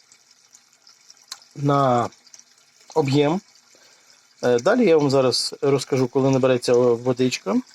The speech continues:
Цю відмітку буде дуже зараз погано видно,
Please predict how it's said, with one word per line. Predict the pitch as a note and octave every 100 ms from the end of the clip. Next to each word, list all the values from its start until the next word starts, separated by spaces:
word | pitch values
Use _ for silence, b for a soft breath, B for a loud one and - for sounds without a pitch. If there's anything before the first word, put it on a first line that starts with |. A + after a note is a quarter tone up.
| _ _ _ b b b b _ _ -
Цю | F3+
відмітку | D3 D#3+ E3 D#3+ - C#3+
буде | C#3+ D3
дуже | D3 C#3+
зараз | C#3+ C#3+ -
погано | D3+ D3+ D#3
видно, | B3+ G#3 C3